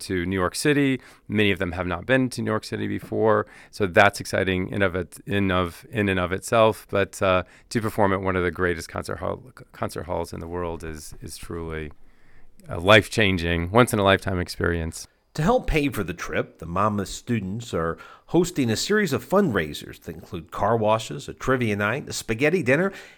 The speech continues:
Speaker 2: and a special benefit concert on April thirteenth.
Speaker 1: Students are gonna sing, uh, solos and duets and ensembles from operas and musicals. It'll be a free concert,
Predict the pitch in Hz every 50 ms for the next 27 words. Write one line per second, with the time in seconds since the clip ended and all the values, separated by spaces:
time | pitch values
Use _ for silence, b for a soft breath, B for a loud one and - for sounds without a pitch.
0 | B B - 175 160 - - - - - 220 - 226 180 113 - 127 139 170 170
1 | - 175 - - - 160 160 151 127 113 - 80 73 - - - 82 - - -
2 | 98 110 117 - 135 131 123 117 - - - 98 95 - - - - 95 80 73
3 | 67 67 - 147 143 131 - 123 107 107 107 101 - - 110 107 107 104 101 98
4 | 95 92 - - 135 135 131 131 127 127 - 110 101 95 101 110 113 - - -
5 | 98 95 98 92 - 117 110 110 110 107 107 107 107 107 104 - - B B B
6 | B B B B B - - - - 110 107 107 104 101 101 98 98 95 95 101
7 | - 104 107 - - 117 113 110 110 107 98 98 - - 101 95 95 92 92 92
8 | 92 104 120 127 143 151 - 185 190 214 233 - - - - B B B B B
9 | B B B B B 113 110 104 110 107 98 - - 139 135 135 127 - 135 120
10 | 123 127 123 - - 127 131 131 127 120 - -